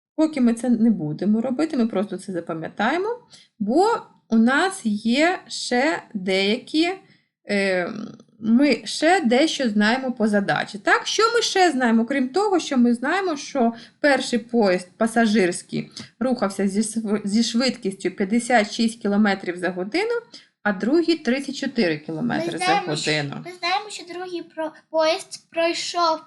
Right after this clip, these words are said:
Speaker 2: повз першого поїзда за п'ятнадцять секунд.
Speaker 1: Так. Тобто дивіться, що зробив, е, товарний поїзд. Він пройшов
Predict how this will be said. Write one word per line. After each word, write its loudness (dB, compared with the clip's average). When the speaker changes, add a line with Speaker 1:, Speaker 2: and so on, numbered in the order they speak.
Speaker 2:
повз 0
першого -2
поїзда -4
за -2
п'ятнадцять -8
секунд. -20
Speaker 1:
Так. 2
Тобто -2
дивіться, 2
що 2
зробив, 2
е, 2
товарний 2
поїзд. -2
Він 0
пройшов 4